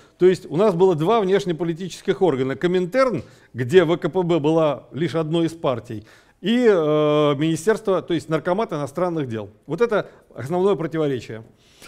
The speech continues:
Второе римское. Внешняя политика Р С Ф С Р, косая черта, С С С Р в двадцатом, тридцать третьем годах.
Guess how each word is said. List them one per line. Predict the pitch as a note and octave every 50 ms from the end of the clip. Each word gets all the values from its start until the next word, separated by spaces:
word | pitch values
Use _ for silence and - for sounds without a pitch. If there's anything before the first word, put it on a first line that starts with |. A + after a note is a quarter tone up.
| - - - - - _ _
Второе | - - C4 B3+ A#3 G#3+
римское. | G3 F3+ D#3+ - - E3 C#3+
Внешняя | C#3+ G#3+ C4+ C4 - A3+ A3+ G3+
политика | E3 G#3 G3+ G#3+ G3+ - G3+ E3 - F#3 E3+ E3 D#3 -
Р | C#3+ F#3 F3
С | - -
Ф | C#3+
С | - -
Р, | F3 F3 D3
косая | - - D#3 - - E3+ D3 C#3+
черта, | - E3+ C#3 - C#3+ D3 E3
С | D#3+ D3
С | - D#3+ D3+
С | -
Р | A3 A3+ G#3
в | C#3+ A#2
двадцатом, | B2+ C#3+ E3 D#3+ D#3+ - - A3 A3+ A3+ A3+ G3 E3+
тридцать | - F3 F#3+ F#3 - - E3+ -
третьем | - F3 F#3 F3 F#3 E3 D#3+
годах. | D3+ D#3 D3 B2 A#2 A#2 - -